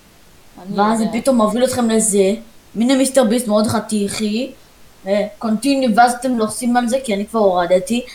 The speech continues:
Speaker 2: ואז נגיד אם אתם הולכים ל-, אה,
Speaker 1: אמזון.
Speaker 2: <laughs> רגע, רגע. אה, אם אתם הולכים, נגיד סתם, אתם רוצים לקנות יוטיוב או משהו, איזה nice little pop.
Speaker 1: Oh my
Speaker 2: אה,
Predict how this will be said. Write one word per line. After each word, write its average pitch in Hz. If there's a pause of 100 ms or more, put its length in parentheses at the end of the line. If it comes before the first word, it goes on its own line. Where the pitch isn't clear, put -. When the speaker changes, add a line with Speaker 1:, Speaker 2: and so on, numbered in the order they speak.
(140)
Speaker 2:
ואז 262
נגיד 240
אם 285
אתם 277
הולכים 269
ל-, 233 (1080)
אה, 190 (840)
Speaker 1:
אמזון. 214 (720)
Speaker 2:
<laughs> - (960)
רגע, 180
רגע. 170 (440)
אה, 180
אם 247
אתם 254
הולכים, 269
נגיד 247
סתם, 240
אתם 226
רוצים 214
לקנות 220
יוטיוב 220
או 220
משהו, 233 (240)
איזה 202
nice 233
little 214
pop. 214
Speaker 1:
Oh -
my -
Speaker 2:
אה, 208